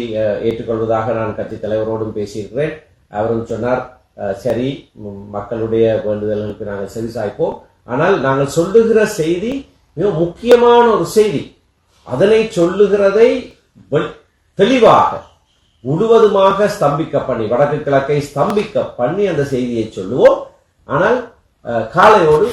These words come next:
அதை நாங்கள் முடித்துக் கொள்ளலாம். அஹ், விசேடமாக, அஹ், நல்லூர், அஹ், திருவிழாவிலே வெளிவீதியிலே சுவாமி வலம் வருகிற நிகழ்ச்சி பின்னேரத்திலே, அஹ், சாயந்தரத்திலே இருக்கிறது. ஆகவே அதையும், அஹ், கரிசனையிலே எடுத்து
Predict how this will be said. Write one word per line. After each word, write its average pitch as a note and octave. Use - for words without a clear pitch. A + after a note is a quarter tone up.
அதை B2+
நாங்கள் B2
முடித்துக் C3
கொள்ளலாம். G#2+
அஹ், G#2+
விசேடமாக, D3+
அஹ், G#2+
நல்லூர், C3+
அஹ், G#2+
திருவிழாவிலே A2+
வெளிவீதியிலே A#2+
சுவாமி A#2
வலம் G#2+
வருகிற G#2+
நிகழ்ச்சி G2+
பின்னேரத்திலே, G2+
அஹ், G2
சாயந்தரத்திலே F#2+
இருக்கிறது. D3
ஆகவே A2+
அதையும், D#3
அஹ், A2+
கரிசனையிலே G#2
எடுத்து C#3+